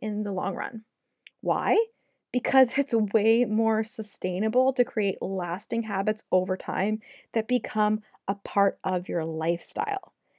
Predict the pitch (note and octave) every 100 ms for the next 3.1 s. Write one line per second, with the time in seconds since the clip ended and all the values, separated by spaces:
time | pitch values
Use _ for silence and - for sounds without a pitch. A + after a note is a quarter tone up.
0 | _ - G#3+ G3+ A#3 B3+ B3+ C4+ - A#3+
1 | A3+ A3 A3 G#3 A3 - F#3+ E3 G3 G3+
2 | F#3 D3 G3 A3+ C4+ C#4 - - G#3+ F#3+